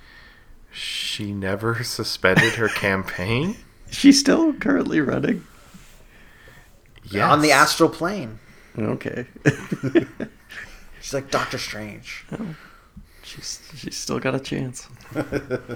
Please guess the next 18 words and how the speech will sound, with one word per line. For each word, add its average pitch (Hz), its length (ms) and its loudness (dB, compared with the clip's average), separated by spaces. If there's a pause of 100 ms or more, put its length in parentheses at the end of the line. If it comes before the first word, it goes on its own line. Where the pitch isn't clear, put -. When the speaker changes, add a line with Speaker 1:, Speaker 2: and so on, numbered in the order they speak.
(3750)
Speaker 1:
Now, 131 580 6 (840)
this 143 120 -4
is 143 140 0
a 147 60 6
mildly 135 340 8
pleasing 147 380 2
event 98 440 4
because 101 800 -2 (960)
as 110 160 8
amusing 117 480 4
to 104 120 -4
see 104 280 2
her 95 240 8
on 92 180 6
the 92 80 0
stage 95 680 4
is, 92 460 0
uh, 85 640 -2